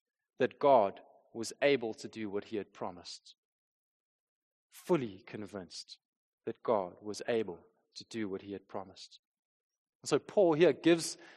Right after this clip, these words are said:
the example of Abraham, the forefather of our faith, the one who's been known for thousands of years as believing Abraham,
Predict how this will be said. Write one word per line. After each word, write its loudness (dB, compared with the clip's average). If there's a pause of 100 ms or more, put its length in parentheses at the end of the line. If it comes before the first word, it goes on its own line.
(400)
the 4
example 6
of 4
Abraham, 0
the -2
forefather 6
of 0
our 8
faith, -4 (840)
the 6
one 10
who's 4
been 6
known 12
for 0
thousands 8
of 10
years 12
as 0
believing 8
Abraham, 8